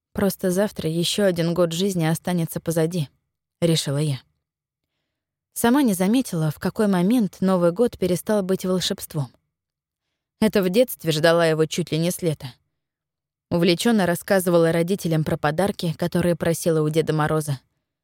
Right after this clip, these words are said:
Ждала школьные утренники и праздничные елки. Доставала из шкафов коробки с блестящими шарами, гирляндами и мишурой, чтобы аккуратно развесить все это на зеленых ветвях.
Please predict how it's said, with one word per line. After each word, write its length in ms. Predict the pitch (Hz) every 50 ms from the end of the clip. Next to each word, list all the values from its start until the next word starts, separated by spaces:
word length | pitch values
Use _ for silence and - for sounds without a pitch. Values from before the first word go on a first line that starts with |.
| _ _ _ _ _ -
Ждала 380 | 190 185 175 185 202 254 262
школьные 480 | - - - 220 214 202 190 175 170 170
утренники 560 | 190 233 247 - 190 185 180 170 165 - -
и 80 | 160 160
праздничные 640 | - 190 196 202 185 175 156 - - 175 165 160 156
елки. 480 | 147 170 196 202 190 - - 160 147 - _ _ _ _ _ _ _ _ _ _ _ _ _ _ _ _ _ _ _ _ _ -
Доставала 680 | 180 185 185 180 - - 202 196 202 247 254 233 202 185
из 120 | 175 170
шкафов 480 | - - - 196 175 - 233 226 196 -
коробки 440 | - 190 180 208 220 - _ - 175
с 100 | 160 160
блестящими 600 | 165 165 160 - - 196 190 - - 170 156 156
шарами, 460 | - - 151 156 196 226 220 196 180
гирляндами 720 | 170 165 165 165 165 175 196 214 208 170 165 156 156 156
и 40 | 156
мишурой, 580 | 156 156 156 - - 156 156 202 226 190 - _ _ _ _ _ _ _ _ _ -
чтобы 360 | - - - 190 180 180 175 175
аккуратно 480 | - - 190 196 220 214 - 180 170
развесить 540 | 170 170 170 175 185 202 214 - - 165 -
все 260 | - - - 180 170 165
это 140 | - -
на 120 | 170 170 170
зеленых 460 | 170 165 160 170 170 170 165 - -
ветвях. 460 | 175 170 - 156 143 127 - - _